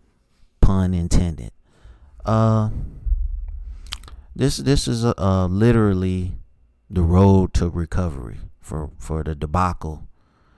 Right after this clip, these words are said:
that he caused. Um, so,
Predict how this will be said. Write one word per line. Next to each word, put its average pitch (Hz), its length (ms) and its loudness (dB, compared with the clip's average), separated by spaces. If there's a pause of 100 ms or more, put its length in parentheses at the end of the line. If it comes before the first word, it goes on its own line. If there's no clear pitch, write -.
(160)
that 80 200 -4
he 90 160 -4
caused. 69 640 -6 (520)
Um, 73 480 -12 (260)
so, 71 420 -4